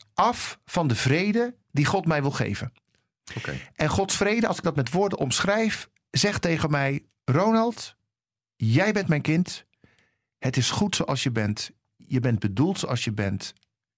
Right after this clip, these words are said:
Speaker 1: Je mag fouten maken. Maar dit, ik hou van jou." Dat, dat, dat
Speaker 2: En dat
Speaker 1: is
Speaker 2: is als
Speaker 1: het
Speaker 2: het ware een gedachte die je dan, die, die je dan hoort of, of
Speaker 1: Waarmee je eist
Speaker 2: woordeloos voelt misschien wel.
Speaker 1: Ja.
Speaker 2: "Het is oké, eh, God houdt van me,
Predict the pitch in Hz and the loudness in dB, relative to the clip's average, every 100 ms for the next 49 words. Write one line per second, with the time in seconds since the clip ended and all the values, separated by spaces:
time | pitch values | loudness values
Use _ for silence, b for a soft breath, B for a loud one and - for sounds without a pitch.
0 | _ _ - 95 110 120 170 180 143 113 | _ _ -4 0 0 0 0 0 0 0
1 | 101 - 123 - B B B B B 98 | -2 -6 -10 -12 B B B B B -6
2 | 95 - - 101 139 - - - - _ | -6 -8 -10 -4 -4 -4 -18 -20 -20 _
3 | _ - 156 117 113 - 104 - 123 _ | _ -2 0 2 2 0 -4 -6 -12 _
4 | _ - - B B 123 220 214 190 B | _ -6 -6 B B 0 2 2 0 B
5 | B B B 139 120 127 160 147 135 127 | B B B 0 2 2 0 0 0 0
6 | 123 127 120 123 - 101 101 98 92 85 | -2 -2 -2 -2 -4 -2 0 0 -2 -4
7 | 87 98 98 98 98 101 92 87 80 95 | -6 -6 -2 -2 0 0 -2 -4 -4 -2
8 | 147 190 120 - - 110 123 139 143 156 | -2 -2 -6 -10 -8 0 2 4 2 2
9 | 151 147 156 131 120 101 101 - - 123 | 2 2 2 2 2 0 -2 -4 -4 -2
10 | 175 - 131 143 135 143 202 - 156 170 | -2 -4 -4 -2 -2 -2 -4 -4 0 0
11 | - - 104 143 135 127 92 85 87 95 | -2 -6 -4 -4 -4 -4 -4 -2 -2 -2
12 | - - - - 131 - 87 92 98 90 | -8 -14 -14 -8 -6 -4 -4 -6 -6 -4
13 | 92 92 - | -2 -4 -8